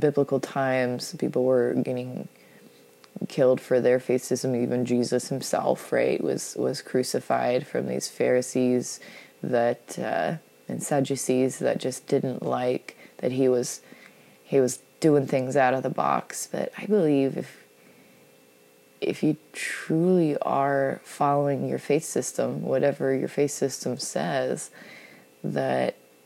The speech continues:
if you lean in with love, assume the best in others, wash away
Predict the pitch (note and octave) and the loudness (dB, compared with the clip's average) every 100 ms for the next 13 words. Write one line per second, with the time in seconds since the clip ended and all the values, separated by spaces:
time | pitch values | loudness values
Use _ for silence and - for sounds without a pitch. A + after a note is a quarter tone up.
0 | - _ _ _ _ - C3+ D3 C#3 C3+ | -20 _ _ _ _ -6 -2 2 2 4
1 | D#3 D3+ D3+ D3+ D3 - C#3 C#3+ C#3+ C3+ | 2 2 2 0 -2 0 0 2 0 -2
2 | D#3+ - - _ _ - - _ _ - | -4 -12 -20 _ _ -20 -20 _ _ -10
3 | D#3 - E3+ E3 D3+ C#3 C#3+ - C3+ C#3+ | -6 0 2 2 -2 -2 -4 -4 -6 -4
4 | - - G3 F3+ - - - _ _ _ | -6 -4 -4 -6 -10 -16 -20 _ _ _
5 | _ _ _ _ _ _ _ _ _ _ | _ _ _ _ _ _ _ _ _ _
6 | _ _ _ _ _ _ _ - C#3+ D3 | _ _ _ _ _ _ _ 0 2 2
7 | - C#3+ C#3 C3+ C3+ C3+ C3+ | 0 2 4 4 4 2 -2